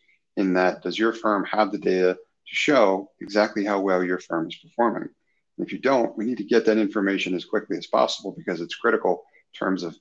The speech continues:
understanding where your firm should make the right kind of investment. Now, when I'm talking about numbers, I can provide you a couple of examples of what I mean by that. Some of those might be your average hourly rate,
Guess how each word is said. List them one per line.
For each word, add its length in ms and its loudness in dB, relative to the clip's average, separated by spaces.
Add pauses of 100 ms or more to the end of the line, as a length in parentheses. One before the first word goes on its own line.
(480)
understanding 720 0
where 200 2
your 200 2
firm 280 -2
should 260 -4
make 180 -4
the 60 -2
right 240 -4
kind 220 -2
of 40 -8
investment. 480 -4 (800)
Now, 180 2
when 120 2
I'm 100 2
talking 320 2
about 220 0
numbers, 440 0 (320)
I 60 4
can 140 -10
provide 320 6
you 160 2
a 60 -4
couple 280 0
of 80 -8
examples 520 -2
of 80 -6
what 140 -6
I 100 -8
mean 260 2
by 160 2
that. 260 -6 (580)
Some 200 2
of 60 4
those 200 4
might 240 0
be 400 2
your 420 -2
average 440 0
hourly 420 2
rate, 380 -2